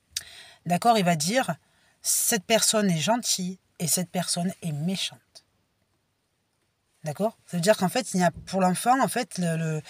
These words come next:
le regard de l'enfant, la perception de l'enfant, c'est ce qui va être capable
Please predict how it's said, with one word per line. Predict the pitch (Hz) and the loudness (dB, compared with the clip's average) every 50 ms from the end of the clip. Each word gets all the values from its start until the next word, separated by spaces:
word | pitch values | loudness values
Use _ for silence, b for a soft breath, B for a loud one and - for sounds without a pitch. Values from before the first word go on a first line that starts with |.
| B B B B B B B | B B B B B B B
le | 165 165 | -2 -2
regard | 165 156 247 254 214 262 240 226 202 | 0 0 0 0 2 2 2 2 2
de | 196 196 | 2 4
l'enfant, | 185 175 175 - - 233 240 277 302 294 _ b b b b b b b b b b | 2 2 2 2 2 2 2 2 2 -2 _ b b b b b b b b b b
la | 165 160 | 0 2
perception | - 262 269 - - - 233 - - - 233 214 | 4 4 2 2 2 0 0 0 0 0 2 2
de | 196 | 2
l'enfant, | 185 170 165 165 - - 180 185 220 262 - b b b b b b b b | 4 4 2 2 0 0 0 0 0 -2 -6 b b b b b b b b
c'est | b - 202 190 | b 0 2 2
ce | - - 233 | 2 2 0
qui | - - - 208 | -2 -4 -4 0
va | 180 185 180 170 165 156 - _ _ - | 4 6 6 6 6 6 2 _ _ -4
être | 214 208 - - | -2 -2 -2 0
capable | - 175 165 - 226 254 277 214 180 139 | 2 2 2 4 4 4 4 2 -2 -6